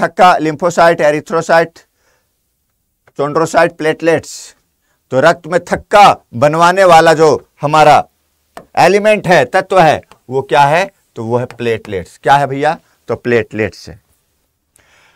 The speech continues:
है ना, आरबीसी, डब्ल्यूबीसी और प्लेटलेट्स, यही तीन ब्लड कॉर्पस्कल्स है हमारे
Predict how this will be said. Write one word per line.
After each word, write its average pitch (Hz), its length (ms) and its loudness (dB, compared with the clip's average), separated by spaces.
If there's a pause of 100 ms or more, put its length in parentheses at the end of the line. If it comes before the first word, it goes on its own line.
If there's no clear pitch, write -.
(120)
है 151 60 0
ना, 180 240 -6 (400)
आरबीसी, 147 840 -2 (400)
डब्ल्यूबीसी 147 1040 -6 (380)
और 143 200 0
प्लेटलेट्स, 139 720 -6 (680)
यही 160 260 0
तीन 185 240 -4
ब्लड 160 300 -6
कॉर्पस्कल्स 170 600 -4
है 180 100 0
हमारे 170 400 -2